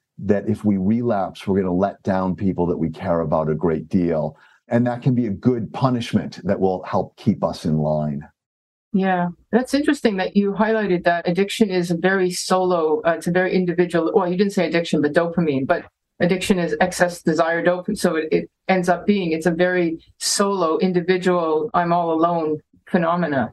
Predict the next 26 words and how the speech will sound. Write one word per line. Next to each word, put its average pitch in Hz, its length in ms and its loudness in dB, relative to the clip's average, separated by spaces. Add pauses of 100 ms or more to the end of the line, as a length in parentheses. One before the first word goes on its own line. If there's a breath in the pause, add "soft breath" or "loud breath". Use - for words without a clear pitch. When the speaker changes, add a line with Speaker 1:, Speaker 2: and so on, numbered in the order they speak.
(100)
Speaker 1:
Yeah, 101 420 0 (100)
it 101 140 2
really 135 340 0
isolates 110 600 -2
a 92 80 -4
person 87 400 -2
and 78 120 -2
cuts - 260 -4
them 101 140 2
off 101 320 -2
from 87 160 -2
humanity. 85 720 0 (560)
Speaker 2:
Yeah. 175 280 0 (280 loud breath)
And 202 100 4
what 208 120 -2
was 269 160 -2
the 269 80 0
third 214 260 0
thing? 320 260 0 (360)
Speaker 1:
The 151 80 4
third 214 280 0
one 233 160 2
is 139 120 -4
motivational 143 960 0
enhancement 113 760 -2
therapy. 76 640 -2